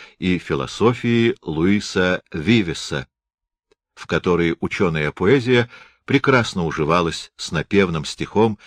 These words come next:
испанских народных романсов. Устами Санчо Пансы говорит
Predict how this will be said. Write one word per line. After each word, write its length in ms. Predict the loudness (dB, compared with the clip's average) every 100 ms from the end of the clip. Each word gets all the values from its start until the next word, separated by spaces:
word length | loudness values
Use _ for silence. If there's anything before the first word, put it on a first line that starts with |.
| -18 -14
испанских 760 | -12 -2 0 0 -2 -10 -6
народных 500 | -4 -2 -4 -6 -6
романсов. 580 | -6 -4 -8 -12 -18 _ _ _ _ _ _ _ _ _ _ _ _ _ _ _ _ _ -20 _
Устами 420 | -8 -2 2 2
Санчо 420 | 2 2 2 2 0
Пансы 440 | 2 2 0 -2
говорит 500 | 0 2 2 0